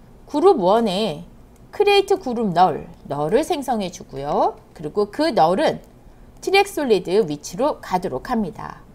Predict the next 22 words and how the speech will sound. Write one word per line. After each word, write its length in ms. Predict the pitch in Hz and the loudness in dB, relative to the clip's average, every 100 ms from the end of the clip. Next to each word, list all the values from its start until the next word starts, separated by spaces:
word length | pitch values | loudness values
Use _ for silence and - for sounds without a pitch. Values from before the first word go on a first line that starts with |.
| - - | -20 -20
그래서 540 | - 143 151 302 311 - | -8 -6 0 0 0 -4
영상을 420 | 151 151 156 180 | -10 -8 -8 -4
완성할 460 | 156 180 202 285 214 | -2 0 0 2 0
수 140 | - | -2
있겠어요. 560 | - - 175 - 143 156 - - - | -10 -12 -12 -12 -14 -16 -20 -20 -6
뭐 180 | 180 190 | -2 0
디테일한 500 | 262 262 370 339 339 | 0 2 4 2 2
질감이라든가 1080 | 254 214 247 233 214 202 180 185 180 190 185 | -2 4 4 4 0 -2 -4 2 4 4 0
빛이라든가 880 | 208 208 226 190 180 160 170 170 - - | -4 -2 2 2 0 -2 0 -2 -4 -12
이런 220 | 160 180 | -6 -4
것들은 420 | 143 139 220 381 - - - | -6 -6 -2 -2 -4 -20 -4
조금 300 | 214 254 254 | -2 -2 -2
더 100 | 254 | 0
만져줄 440 | 170 240 349 247 | 0 0 -2 -4
수가 220 | - - | -8 -10
있겠죠. 400 | 139 - - - - - - - - 160 | -12 -12 -18 -18 -20 -20 -20 -20 -12 -6
예를 200 | 170 156 | -4 -4
들면 440 | 139 160 277 415 | -8 -2 -2 -2
씬 280 | - 302 294 | -8 -8 -6
셋업에 340 | 294 277 226 | -4 -4 -2
갔을 320 | 226 - - 180 | -2 -6 -10 -14
때 440 | - 156 214 370 | -6 -2 -2 -4